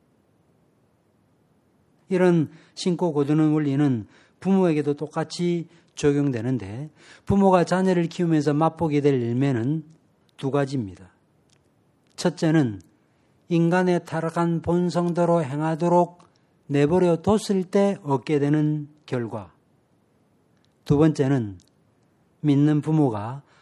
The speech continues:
앞서 제가 말씀드린 대로 자녀를 가르치면서 만들어내게 되는 결과라고 할 수 있겠습니다. 그래서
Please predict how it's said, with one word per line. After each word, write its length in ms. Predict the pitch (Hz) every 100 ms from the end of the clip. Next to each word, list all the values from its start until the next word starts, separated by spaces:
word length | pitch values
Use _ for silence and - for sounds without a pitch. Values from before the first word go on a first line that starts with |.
| _
앞서 360 | 143 127 -
제가 280 | 147 147 139
말씀드린 840 | 123 117 117 139 139 143 135 127 120
대로 800 | 120 113 113 131 110 165 190 _ _ _ _ _ -
자녀를 760 | 143 143 143 143 143 143 143 _
가르치면서 920 | - 117 151 156 160 131 120 143 110 92 _ _ _ _
만들어내게 800 | 131 117 113 117 131 123 113 107
되는 400 | 104 127 175 196 190 _ _ _
결과라고 680 | - 113 113 104 98 101 90 87 _ _
할 220 | - 107
수 100 | 101
있겠습니다. 520 | - 101 - 113 107 _ _ _ _ _ _ _ _ _ _ _ _ _
그래서 260 | - 151